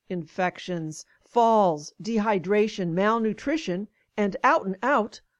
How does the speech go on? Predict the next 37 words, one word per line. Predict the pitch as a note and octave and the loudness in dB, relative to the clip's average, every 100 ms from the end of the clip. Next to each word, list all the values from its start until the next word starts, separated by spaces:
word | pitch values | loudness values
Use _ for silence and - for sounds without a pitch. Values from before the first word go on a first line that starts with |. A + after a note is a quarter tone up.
| _ | _
abuse. | G3+ D#3 A3 A#3 - - - _ _ _ _ _ _ _ - | -4 -2 -2 -4 -6 -12 -20 _ _ _ _ _ _ _ -2
And | G3 | 2
I | F#3+ | 4
just | F3+ B3 - | 6 4 2
have | B3+ - | -2 0
to | F#3+ | -2
mention, | A3+ C4 F#3 D#3+ - _ _ - | -2 -2 -4 -10 -14 _ _ -4
on | G3+ G3+ | -2 0
March | A#3 C4 - - | 0 0 -4 -10
twenty-fourth, | A#3+ G#3+ - A3+ F#3+ E3+ - | -4 -4 0 4 4 2 -2
Governor | B3 B3 A3+ F#3+ | -2 0 -2 -2
Cuomo | - G3 G#3 G#3 D#3 E3+ G3+ _ _ | -4 -2 0 0 -2 -4 -6 _ _
in | - F3 | -6 -4
New | E3 | -2
York | F3 F#3+ F#3 - _ _ _ | 2 2 0 -4 _ _ _
said, | - - C#4+ F#3+ D#3 _ - | -12 0 2 2 -2 _ -4
"My | B3+ E4 | 0 2
mother | F4 D#4+ B3+ | 0 2 4
is | G#3 E3+ | 4 2
not | F3+ E3 | -2 -2
expendable, | D#3+ - F#3 F3+ A#3+ D4+ - - | -6 -4 -2 2 2 2 -4 -6
your | F3 F#3+ | -2 0
mother | E3+ E3 E3 | 0 0 -2
is | D3 | -2
not | F3 E3+ | -2 -2
expendable," | D#3+ - F#3+ E3+ E3+ D#3+ D#3+ _ _ - | -4 -4 -2 2 2 2 -2 _ _ -8
and | F3 G3 | -4 0
yet, | C4+ - - _ _ - | 0 -2 -10 _ _ -4
the | A3 | 0
very | D4+ D#4+ | 4 4
same | D#4 D4 C4+ | 2 0 0
day, | G#3+ F#3 F3 | 4 4 4
he | F#3 F#3 | 0 -6
signed | - G#3 F#3 E3+ | -4 -2 -2 -2
an | E3 | -4
executive | D3+ A3 A3 G3+ F3 - | -2 -2 -2 -2 -4 -2
order | C#4+ C#4+ G3 | -2 2 0